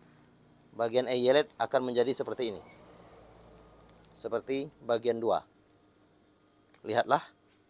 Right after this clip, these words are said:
lubang eyelet ini. Ini adalah bentuknya kira-kira, ada lubangnya. Oke, seperti ini, dilobangi menggunakan gunting, dibulati. Oke, seperti ini, lihatlah.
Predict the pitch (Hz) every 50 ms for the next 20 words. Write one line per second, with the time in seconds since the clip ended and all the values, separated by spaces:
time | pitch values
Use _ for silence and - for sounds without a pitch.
0 | _ _ _ _ _ _ _ _ _ _ _ _ _ _ _ _ _ _ _ _
1 | _ _ _ _ - 113 113 107 117 117 - 110 113 113 110 104 104 104 - 92
2 | 92 82 80 - _ _ _ _ _ _ _ _ _ _ _ _ _ _ _ _
3 | _ _ _ _ _ _ _ _ _ _ _ _ _ _ _ _ _ _ _ _
4 | _ _ _ _ _ _ _ - 120 131 147 135 135 135 131 123 135 123 117 -
5 | 143 117 117 110 92 - - 107 101 101 - 104 90 85 82 - _ - _ -
6 | 110 107 113 110 110 110 104 104 98 95 85 76 - _ _ _ _ _ _ _
7 | _ _ _ _ _ _ _ - - 131 135 156 214 - _ _ _ _ _ _
8 | - _ - - - - 113 - - 127 117 113 127 151 185 247 - _ - -
9 | - - _ _ - 107 107 113 113 104 123 131 135 143 147 156 165 165 - -
10 | - - - - - - - 123 120 120 120 127 123 123 120 - 131 127 117 120
11 | 123 117 - 120 101 87 - - 80 101 113 113 120 117 113 104 - 95 73 -
12 | - - - - - - - - - - - 104 104 107 101 82 - - - -
13 | - - - 110 104 147 147 139 110 95 117 131 135 110 110 101